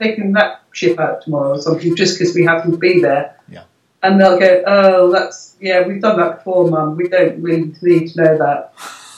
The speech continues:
Speaker 2: <laughs> That's kids for you.
Speaker 1: Yeah, they're just getting a bit blasé about it. Although they've all actually come and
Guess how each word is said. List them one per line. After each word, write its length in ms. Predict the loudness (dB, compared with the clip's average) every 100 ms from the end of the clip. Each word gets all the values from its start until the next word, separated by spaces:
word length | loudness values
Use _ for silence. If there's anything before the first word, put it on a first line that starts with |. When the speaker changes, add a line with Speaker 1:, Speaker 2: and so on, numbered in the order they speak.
| -20 -20 -20 -20 -20 _ _
Speaker 2:
<laughs> 600 | -20 -18 -14 -14 -14 -20 _ -20 -20 -20 _ _ -10
That's 160 | -10 -6
kids 280 | -6 -6
for 100 | -6
you. 220 | -6 -6 -10 _ -20 -20 -20
Speaker 1:
Yeah, 420 | -2 0 2 0 0
they're 160 | -2
just 200 | -2 -4
getting 200 | -2 -2
a 20 | 0
bit 200 | -2 2
blasé 500 | 4 4 2 2 2
about 260 | 2 0
it. 60 | 2
Although 280 | 2 4 2
they've 220 | 0 4
all 200 | 6 6
actually 380 | 2 -4 -12 -6
come 260 | -4 -4
and 400 | -4 -6 -8 -12